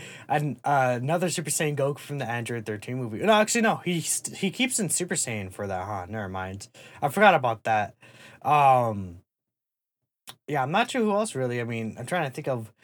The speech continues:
when a unit de-transforms, uh, when a character de-transforms in the series, and then just kinda goes on forward with that.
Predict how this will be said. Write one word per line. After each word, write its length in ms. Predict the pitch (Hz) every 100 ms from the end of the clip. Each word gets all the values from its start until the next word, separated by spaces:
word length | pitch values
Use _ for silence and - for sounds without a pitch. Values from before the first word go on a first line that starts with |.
| - -
when 160 | - 156
a 80 | 151
unit 300 | 147 156 120
de-transforms, 1400 | 123 131 - 127 117 - - 120 147 120 107 - - - -
uh, 300 | 117 107 98
when 200 | 101 104
a 40 |
character 300 | 104 185 147
de-transforms 640 | 113 113 117 104 - 107 101
in 60 | 98
the 60 |
series, 560 | 95 139 113 101 98 -
and 120 | 98
then 180 | 101 92
just 240 | - -
kinda 460 | 113 98 92 92 - _ _ _ _ _ _ - _ _ - 127
goes 240 | 127 127
on 200 | 113 107
forward 360 | - 123 135 120
with 160 | 107
that. 340 | - 104 95